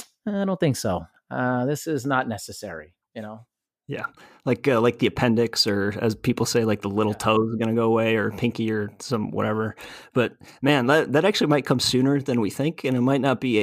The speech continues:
Speaker 2: A I, it might be aliens. Uh, I love
Speaker 1: <laughs>
Speaker 2: aliens. I don't know if you saw
Speaker 1: You're all
Speaker 2: the
Speaker 1: in the aliens, man.
Speaker 2: <laughs> Oh man, I love space alien. Like, it's
Speaker 1: Me
Speaker 2: just so
Speaker 1: too.
Speaker 2: cool to talk about. But, uh, did you see the Pentagon the other day confirm the existence of a U S O,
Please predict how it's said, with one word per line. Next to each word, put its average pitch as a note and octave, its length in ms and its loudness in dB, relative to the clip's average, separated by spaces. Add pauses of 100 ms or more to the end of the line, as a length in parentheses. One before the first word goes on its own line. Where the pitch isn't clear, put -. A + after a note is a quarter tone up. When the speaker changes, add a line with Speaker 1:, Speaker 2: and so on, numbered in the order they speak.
(100)
Speaker 2:
A - 20 0
I, A#2 140 4
it D3 120 2
might C3 200 -4
be - 100 -10 (100)
aliens. D#3 600 -4 (120)
Uh, G#2+ 380 -2 (240)
I A2 80 -6
love A2+ 200 -2
Speaker 1:
<laughs> B2 40 2
Speaker 2:
aliens. D3 480 0 (160)
I B2 80 2
don't C3+ 100 2
know D3+ 100 4
if B2 100 -2
you A#2+ 80 0
saw B2+ 420 0
Speaker 1:
You're E3+ 140 0
all F3+ 160 4
Speaker 2:
the F#3 60 4
Speaker 1:
in F3+ 80 -2
the F3 120 0
aliens, D3+ 460 2
man. A2 260 -6
Speaker 2:
<laughs> - 20 -4
Oh C4+ 200 4
man, C3 200 2
I C3+ 60 4
love D3 320 2
space - 500 -2
alien. A#2 400 0
Like, A2 280 -6
it's D3+ 100 -2
Speaker 1:
Me G3+ 60 0
Speaker 2:
just D4+ 140 0
so D3 160 4
Speaker 1:
too. A#2+ 60 -2
Speaker 2:
cool A3 220 2
to - 60 -8 (120)
talk B3+ 160 -8
about. - 360 -6
But, C3+ 340 0
uh, A#2 220 4
did G#2+ 100 -6 (160)
you C3+ 100 -2
see - 140 0
the E3 120 0
Pentagon B2 580 0
the A#2+ 100 0
other A2+ 160 0
day A2 460 -2 (340)
confirm C3+ 580 2
the B2+ 100 4
existence A2+ 640 -2
of A2 100 -2
a A2 100 -2
U A#2+ 180 0
S A#2 180 -4
O, A#2+ 120 -4